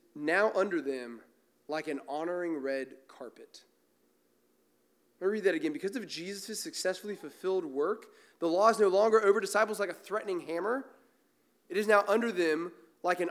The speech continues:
honoring red carpet." Do you see the beauty there that before, when we're exposed to the law,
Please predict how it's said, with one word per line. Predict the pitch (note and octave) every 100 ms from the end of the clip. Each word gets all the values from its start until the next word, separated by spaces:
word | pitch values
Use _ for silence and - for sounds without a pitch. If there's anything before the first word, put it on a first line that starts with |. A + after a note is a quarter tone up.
| E3
honoring | E3+ G3 G3 F#3
red | D#3+ D3+ -
carpet." | - C3 - A#2 _ _ _ _ _ _ _ _ _ _ _ _ _ _ _ _
Do |
you | F3+
see | C#4
the | C#4+
beauty | D3 D3+ F#3
there | A3 A#3
that | G#3 D#3+
before, | D3+ - G3+ G#3 A3+ B3+ - _ _ _ _
when | F3 F#3+
we're | F#3+
exposed | F#3 - F#3+ G3+ G#3+ -
to | A3
the | F3+
law, | D3+ D3 D#3 F#3